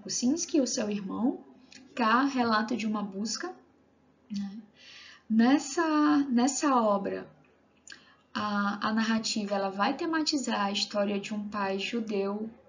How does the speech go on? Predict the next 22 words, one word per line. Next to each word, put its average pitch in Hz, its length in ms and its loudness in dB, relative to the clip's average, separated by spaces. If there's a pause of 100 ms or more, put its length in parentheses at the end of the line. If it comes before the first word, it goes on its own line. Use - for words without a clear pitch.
(240)
idoso, 233 640 2 (180)
que 240 140 -2
é 220 40 2
apresentado 214 880 -4
apenas 226 540 0
com 240 260 2
a 262 60 4
letra 233 320 0
K, 214 420 0 (640)
que 233 120 -4
vai 240 180 4
sair 254 320 2
à 269 80 0
procura 294 500 2
da 285 140 2
filha 269 360 2
desaparecida 247 1000 0 (340)
no 233 160 2
seio 294 380 4
da 302 160 4
ditadura 247 500 2
militar 226 680 0